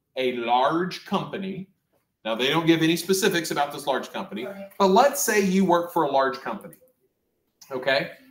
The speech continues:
Speaker 1: And let's say at this large company, they have,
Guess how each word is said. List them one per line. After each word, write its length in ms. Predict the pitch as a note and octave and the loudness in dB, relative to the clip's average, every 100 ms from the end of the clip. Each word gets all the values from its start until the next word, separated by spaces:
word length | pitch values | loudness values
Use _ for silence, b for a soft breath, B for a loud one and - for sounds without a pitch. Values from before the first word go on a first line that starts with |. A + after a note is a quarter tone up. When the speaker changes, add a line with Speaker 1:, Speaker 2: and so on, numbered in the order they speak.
| - | 0
Speaker 1:
And 180 | E3 E3 | 4 6
let's 320 | G#3 A3+ - | 6 2 -2
say 800 | G3+ F3 E3+ E3 E3 E3+ E3 - _ _ | 2 2 2 0 -2 -2 -6 -16 _ _
at 180 | E3+ E3+ | 0 2
this 180 | F3 E3 | 2 0
large 360 | D3+ E3 F#3+ - | 2 2 2 -2
company, 580 | D3 C#3 C3 C3 B2+ - _ - | -4 -4 -6 -6 -8 -14 _ -6
they 300 | D3+ D#3+ D#3+ | -2 2 2
have, 960 | D3 C3 B2+ B2+ B2 B2+ B2+ B2+ - | 0 0 2 4 4 2 -2 -6 -14